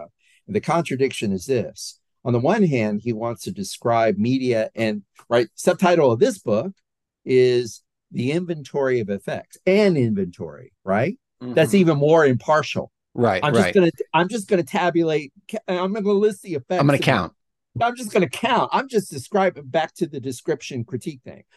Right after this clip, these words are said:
Speaker 1: I'm just, this is just an inventory. Don't shoot the messenger here. Um, but, okay. Can you have, can you open, and he's opening in a big way with this, it's his title.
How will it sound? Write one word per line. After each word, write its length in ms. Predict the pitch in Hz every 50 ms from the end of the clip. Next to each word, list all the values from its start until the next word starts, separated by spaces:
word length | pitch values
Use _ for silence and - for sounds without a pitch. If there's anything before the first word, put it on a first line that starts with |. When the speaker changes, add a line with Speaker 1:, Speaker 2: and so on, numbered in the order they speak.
| _ _
Speaker 1:
I'm 140 | - 226 269
just, 300 | 262 247 208 - - _ _ -
this 220 | 202 311 277 220
is 60 | -
just 240 | - - 240 220 180
an 60 | 151
inventory. 540 | 143 151 202 262 214 131 - 131 117 101 87
Don't 280 | 160 170 185 220 220 - -
shoot 340 | - - - 190 196 -
the 60 | - 104
messenger 520 | 110 147 220 202 - - - - - - -
here. 120 | - - _ _ _ _ _ _ _ _ -
Um, 360 | 143 143 139 135 135 131 - _ _ _ _ _ _ _ _ _
but, 280 | - 180 185 180 160 - _ -
okay. 360 | 170 - - 180 131 104 85 - _ _ _ _ _ _ _ _ _ _ _ _ _ _ _ _ _ _ _ _ _ _ _ _ _ _ _ _ _ _ _ _ _ _ _ _ _ _ _ _ _ _ _ _ _ _ _ -
Can 320 | 208 214 226 226 220 214
you 240 | 208 196 190 190 180
have, 480 | 170 156 156 190 196 190 185 185 180 180 - - _ -
can 200 | - 202 196 190
you 180 | 190 180 170 - -
open, 560 | 170 208 233 226 - 127 95 95 104 127 - _ _ _ _ _ _ _ _ _ _ _ _ _
and 240 | 120 117 107 95 - _
he's 320 | - 123 120 113 98 - _ _ _ -
opening 440 | 120 127 117 - 131 131 135 127 123
in 100 | 120 -
a 40 | 208
big 200 | 156 151 147 135
way 520 | 139 151 202 269 247 147 95 92 92 - - 101
with 220 | 101 104 92 -
this, 380 | - 107 104 101 - - - _ _ _ _ _ _
it's 160 | - 117 120
his 140 | - 139 127
title. 420 | - - - 269 262 156 120 -